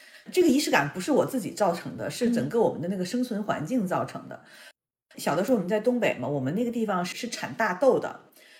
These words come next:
Speaker 1: 一到秋天，大豆收获的那个季节，所有的人都不上班了，都，都去收大豆。我们是林业系统，它不是专门搞种植的，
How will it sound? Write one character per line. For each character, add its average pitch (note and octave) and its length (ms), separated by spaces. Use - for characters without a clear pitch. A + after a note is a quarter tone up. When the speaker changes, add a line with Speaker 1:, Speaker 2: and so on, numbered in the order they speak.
Speaker 1:
一 G#3+ 80
到 C#4+ 180
秋 D4+ 240
天， A3+ 420
大 G#3 180
豆 G#3+ 140
收 C#4+ 220
获 C#4 180
的 D#3 120
那 D3+ 140
个 C3 80
季 B2+ 200
节， - 360
所 E3 200
有 B3+ 180
的 C3+ 120
人 G#2 460
都 A3+ 80
不 F#3+ 100
上 F3 200
班 D3+ 240
了， - 240
都， B3+ 200
都 D#4+ 160
去 D4 120
收 D4+ 220
大 C4 160
豆。 - 380
我 - 80
们 C3+ 160
是 D4 140
林 F3+ 220
业 D4 140
系 - 140
统， D#3 220
它 A#3 80
不 G#3 140
是 E4 120
专 C#4 220
门 D#3+ 260
搞 C3 180
种 A#3+ 260
植 G#2+ 200
的， - 200